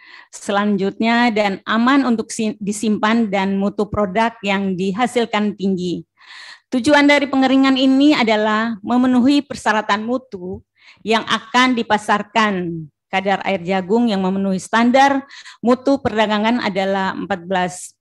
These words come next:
persen. Jadi kalau kadar air itu sudah mencapai empat belas persen, itu berarti kita sudah memenuhi standar,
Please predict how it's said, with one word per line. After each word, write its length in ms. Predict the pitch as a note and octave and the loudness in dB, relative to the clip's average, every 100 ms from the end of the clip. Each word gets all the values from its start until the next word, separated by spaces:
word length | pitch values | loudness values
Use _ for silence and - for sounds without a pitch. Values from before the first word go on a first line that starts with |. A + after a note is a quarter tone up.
| - | -16
persen. 640 | - - F#3 - E3 D#3 D3 _ _ _ _ _ _ _ A3+ _ _ _ _ _ F#3 | -14 -6 -4 -2 -4 -8 -14 _ _ _ _ _ _ _ _ _ _ _ _ _ -14
Jadi 240 | - - - | -14 -12 -2
kalau 240 | G3 F#3 | 0 0
kadar 260 | G3 G3 - | -2 -4 -4
air 160 | F#3+ G3+ | -4 -4
itu 240 | F#3 - | -6 -8
sudah 320 | F#3 G3 F#3+ | -8 -4 -4
mencapai 800 | F#3+ F#3+ - F#3+ - F3+ F3+ F#3 | -2 -6 -4 -6 -4 -4 -2 -4
empat 160 | F#3 G3 | -6 -6
belas 240 | G3 F#3 - | -4 -6 -8
persen, 480 | - - A3 B3 B3+ G3+ | -18 -8 -2 0 0 -2
itu 240 | F#3 G#3 | -6 -4
berarti 560 | F#3+ - F#3 - G#3 _ - | -4 -6 -8 -6 -8 _ -12
kita 400 | G#3+ - A3 A3 | -10 -2 -2 -2
sudah 480 | G#3 F3+ F#3 F3+ | -6 -6 -4 -4
memenuhi 640 | F#3 F#3 F#3 F#3+ F#3+ G#3 G#3+ | -2 -4 -4 -2 -2 -2 -4
standar, 640 | G3 - F#3+ F#3+ F#3+ F3+ | -6 -6 -4 -2 -2 -4